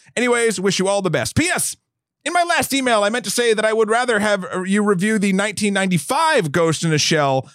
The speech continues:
than Samurai Cop, because holy hell, Samurai Cop is such a monstrosity of a film.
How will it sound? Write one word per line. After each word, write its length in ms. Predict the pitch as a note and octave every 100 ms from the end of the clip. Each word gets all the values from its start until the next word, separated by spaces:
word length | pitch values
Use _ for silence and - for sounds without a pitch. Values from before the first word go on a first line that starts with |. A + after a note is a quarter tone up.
| -
than 160 | C#3+ D3+
Samurai 540 | - F#3 E3 C3+ A2
Cop, 320 | F#2+ A2 F#2+
because 300 | - - C3
holy 240 | C#3 F#3 E3+
hell, 180 | E3+ D#3
Samurai 420 | D#3+ D3 C#3+ C#3+
Cop 300 | D3 C#3 -
is 100 | A#2+
such 180 | C#3+ C3+
a 40 |
monstrosity 560 | B2 B2 A#2+ A2+ A2+ A2
of 80 |
a 40 | G#2
film. 320 | - C#2+